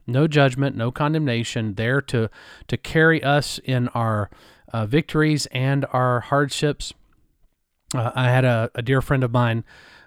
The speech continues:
um, actually from out of the country, send me a video today that just so touched my heart. And it was talking about you, you really know who your friends are when, when you become a burden,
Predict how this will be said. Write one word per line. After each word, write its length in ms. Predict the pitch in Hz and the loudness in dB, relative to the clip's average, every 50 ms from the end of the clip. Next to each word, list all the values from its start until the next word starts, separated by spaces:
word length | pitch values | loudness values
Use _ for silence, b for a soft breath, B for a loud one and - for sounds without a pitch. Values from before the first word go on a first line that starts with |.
| B - | B -8
um, 320 | 113 113 110 107 107 107 - | -6 -4 -4 -4 -4 -2 -2
actually 300 | 147 147 - - 147 - | -2 -2 0 -2 -2 -2
from 120 | - 135 | 0 0
out 80 | 135 139 | 0 0
of 60 | 131 | -2
the 60 | 131 | -2
country, 340 | - 139 131 - - 120 107 | -2 -4 -4 -2 -4 -4 -4
send 180 | - - 123 | -4 -4 -4
me 100 | 117 117 | -2 -2
a 40 | 113 | -4
video 320 | 104 120 113 120 117 113 110 | -4 -4 -2 -2 -2 -2 -4
today 300 | - - 110 110 107 104 | -4 -6 -6 -4 -4 -4
that 100 | 113 107 | -6 -6
just 180 | 117 120 - | -6 -6 -4
so 140 | - 165 147 | -2 -2 -2
touched 240 | - - 147 - - | -2 -2 -6 -4 -4
my 140 | 127 113 104 | -4 -4 -2
heart. 320 | 95 107 107 110 - - B B B B B B B B B - | -2 -2 -2 -4 -4 -8 B B B B B B B B B -4
And 80 | 131 127 | -2 0
it 40 | |
was 120 | 123 113 - | 0 0 0
talking 300 | 151 143 131 - - 131 | 0 0 0 0 -2 -2
about 320 | 120 131 123 120 117 - - | 0 2 2 2 0 -2 -6
you, 180 | 131 131 127 117 | -8 -8 -8 -6
you 220 | 120 127 127 123 | -6 -6 -6 -4
really 400 | 127 143 170 196 196 180 165 151 | -4 0 2 4 4 4 4 4
know 220 | 143 135 127 120 | 4 4 2 2
who 120 | 107 135 135 | 0 -2 -2
your 200 | 127 123 123 - | -2 -2 -2 -4
friends 380 | - - 127 120 117 113 104 | -4 -2 -2 0 0 -2 -4
are 420 | 95 98 107 98 95 95 92 92 - B B B B B B B B B B | -4 -4 -4 -2 -2 -2 -4 -6 -6 B B B B B B B B B B
when, 380 | - 127 123 127 120 117 123 - - | -8 -4 0 0 2 0 0 -2 -2
when 160 | 131 123 120 | -2 -2 0
you 140 | 120 120 113 | 0 0 0
become 320 | 120 113 - - 131 117 | -2 -4 -4 -4 -4 -4
a 80 | 113 104 | -4 -4
burden, 580 | 95 110 107 107 107 101 101 98 98 95 92 | -4 -4 -4 -4 -4 -4 -4 -4 -6 -8 -10